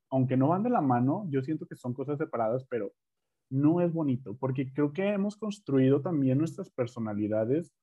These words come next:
dentro de toda esta estructura y muchísimo más con la violencia simbólica, ¿no? Justo como lo decía Mariana, el, a ver, el cuestionarnos, "¿Quiero ser mamá?", también el cómo a través de la violencia simbólica se ha perpetuado el rol que la mamá tiene, ¿no? El que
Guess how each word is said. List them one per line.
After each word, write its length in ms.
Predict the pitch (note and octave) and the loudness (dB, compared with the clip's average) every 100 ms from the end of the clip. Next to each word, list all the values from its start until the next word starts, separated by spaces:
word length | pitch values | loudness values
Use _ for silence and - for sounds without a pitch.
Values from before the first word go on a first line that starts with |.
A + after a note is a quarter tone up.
| _ - | _ 2
dentro 300 | C3+ - A3 | 2 4 0
de 80 | |
toda 280 | F3 C#3 D#3 | 0 4 4
esta 180 | F3 G#3+ | 2 -4
estructura 920 | G#3+ _ B2+ - - C3 C#3 C#3 - - | -10 _ -12 -10 0 2 2 0 -6 -2
y 60 | |
muchísimo 480 | C#3+ C3+ C3+ C3+ C3+ | 0 0 0 0 2
más 160 | C#3 C#3+ | 2 0
con 120 | B3 | -2
la 80 | C4 | 2
violencia 380 | D#3 C3 C3 G3 | 2 2 0 -4
simbólica, 540 | A3 C#3 C#3 D#3 A2+ | -2 2 2 2 -4
¿no? 260 | A2+ D3+ - _ | -2 -4 -6 _
Justo 180 | - C3+ | -8 -6
como 120 | F#3+ | -2
lo 60 | E3+ | -2
decía 180 | B2+ A#2 | -2 -2
Mariana, 360 | C#3 D3+ C#3+ C3 _ | -2 -2 -4 -8 _
el, 340 | - A#2+ A#2 - _ | -2 0 0 -6 _
a 100 | A#2+ | -4
ver, 240 | B2 C3 A#2+ | 0 0 0
el 120 | B2 | -2
cuestionarnos, 680 | C3+ B2+ C3 C3 D3 F#3+ - | -2 -2 0 2 2 -2 -4
"¿Quiero 240 | D#3+ F3+ | -6 -4
ser 220 | A3 A#3+ | -2 -2
mamá?", 500 | A#3 A#3 D#3 C#3 B2+ _ _ _ _ | 0 0 2 0 -2 _ _ _ _
también 360 | C#3 C#3+ D3 D#3+ | 0 4 4 4
el 160 | A#3 | 0
cómo 220 | - G#3 B3 | -2 -2 0
a 60 | |
través 220 | G#3+ D3+ | 6 8
de 80 | D3 | 8
la 100 | F#3 | 6
violencia 380 | F#3 C3+ B2+ D#3+ | 4 4 2 -2
simbólica 640 | E3 C#3+ B2 C3 D3 D#3+ _ _ | -2 2 2 2 -4 -8 _ _
se 160 | - | 0
ha 120 | C#3 C3+ | 0 2
perpetuado 800 | G3+ A3+ - C3+ C3 C3 D#3 - | -2 -2 -2 4 6 6 4 2
el 180 | C3+ | 0
rol 320 | B2+ C#3 C#3+ C#3+ | 2 2 2 0
que 100 | A3 | -2
la 100 | A#3 | -2
mamá 300 | C#3 B2+ C3+ | 0 -2 -2
tiene, 260 | D3+ D#3+ | -2 0
¿no? 240 | A#2 A#2 D3 | 0 0 -2
El 140 | C3 | -2
que 200 | B2+ G#2+ | -4 -8